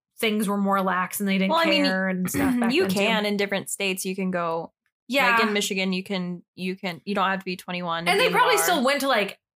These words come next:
Speaker 1: casinos and stuff, and he got to see stuff. He maybe just wasn't drinking at 'em or something, you know?
Speaker 2: Yeah.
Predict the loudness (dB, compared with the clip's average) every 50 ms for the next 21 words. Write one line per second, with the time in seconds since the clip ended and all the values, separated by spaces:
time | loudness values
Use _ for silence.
0 | _ -4 -2 -2 0 0 0 0 0 0 2 2 2 2 2 2 2 2 2 0
1 | 0 0 0 0 0 0 0 0 0 2 2 2 0 0 -2 -4 -2 0 0 0
2 | 0 0 0 0 0 -2 -2 -2 -2 -2 0 -2 -2 -2 -2 -2 -2 -2 -2 -4
3 | -4 -2 0 0 0 0 -2 -2 -4 -4 -4 -4 -4 -4 -4 -4 -2 -2 -4 -4
4 | -4 -4 -4 -2 -2 0 0 0 0 0 0 0 0 -2 -2 -4 -4 -4 -4 -6
5 | -8